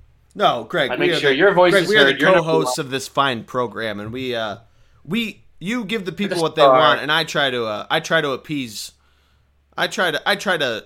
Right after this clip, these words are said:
Speaker 1: to keep up. You are the, you are the champion, my man. And while we,
Speaker 2: Pretty.
Speaker 1: let's finish patting each other
Speaker 2: Let's
Speaker 1: on
Speaker 2: go
Speaker 1: the
Speaker 2: back.
Speaker 1: back.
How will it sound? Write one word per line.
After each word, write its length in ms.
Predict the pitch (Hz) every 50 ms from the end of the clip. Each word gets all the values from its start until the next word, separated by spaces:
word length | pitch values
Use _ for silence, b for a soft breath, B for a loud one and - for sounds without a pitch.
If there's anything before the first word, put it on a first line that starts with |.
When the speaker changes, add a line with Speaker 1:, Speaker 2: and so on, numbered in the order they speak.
| _
Speaker 1:
to 80 | - -
keep 300 | 147 - - 147 110 -
up. 260 | 123 95 - - _ -
You 180 | - 147 160 160
are 60 | 147
the, 200 | 120 120 101 95 -
you 180 | - 156 156 151
are 100 | 139 131
the 60 | 120
champion, 480 | 98 - 139 117 101 104 104 98 85 87
my 100 | 90 90
man. 300 | 90 87 85 82 78 67 _ _ _ _ _ _ _ _ _ - _ _ - _ _ _ _ _ _ _ _ _ _ _ _ _ _ _ _ _ _ _ _ _ _ _ _ _ _ _ _ _ _ _ _ _
And 140 | 135 139 139
while 220 | 180 190 202 202
we, 100 | 185 185
Speaker 2:
Pretty. 260 | 175 165 165 160 156 - - _ _ _
Speaker 1:
let's 220 | - 151 196 202 -
finish 280 | - 208 208 180 -
patting 280 | - 170 170 160 160 156
each 160 | 143 131 -
other 80 | - 180
Speaker 2:
Let's 120 | 180 -
Speaker 1:
on 40 | 170
Speaker 2:
go 40 | -
Speaker 1:
the 60 | 190 - -
Speaker 2:
back. 160 | - 110 -
Speaker 1:
back. 220 | - - - -